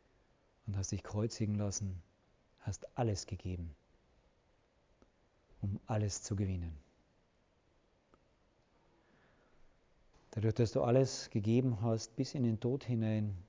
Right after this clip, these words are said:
hast du Leben gewonnen, nicht nur für dich, sondern für uns alle. Und dafür danke ich dir. Und ich möchte dich bitten, dass dieses Beispiel, das du uns gegeben hast, ganz tief in unserem Herzen Wurzeln schlägt,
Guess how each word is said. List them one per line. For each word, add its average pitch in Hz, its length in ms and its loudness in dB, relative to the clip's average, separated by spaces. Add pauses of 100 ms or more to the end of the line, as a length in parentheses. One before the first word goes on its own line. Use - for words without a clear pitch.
(240)
hast 107 200 -6
du 117 60 2
Leben 113 320 6
gewonnen, 107 400 4
nicht 107 200 0
nur 110 100 2
für 104 180 -2
dich, 101 220 -2
sondern 101 240 -2
für 101 160 -6
uns 104 240 -4
alle. 90 260 -6 (1600)
Und 107 100 -6
dafür 104 180 -2
danke 98 280 -2
ich 82 80 -14
dir. 92 160 -6
Und 95 100 -6
ich 92 80 -8
möchte 113 240 -2
dich 104 80 -4
bitten, 123 240 2
dass 107 160 0
dieses 107 320 -4
Beispiel, 120 460 0
das 113 100 0
du - 80 -2
uns 117 140 0
gegeben 107 360 2
hast, 101 180 -4
ganz 107 280 -4
tief 131 240 -2
in 123 60 0
unserem 107 240 0
Herzen 107 400 0
Wurzeln 107 280 -2
schlägt, 95 360 -6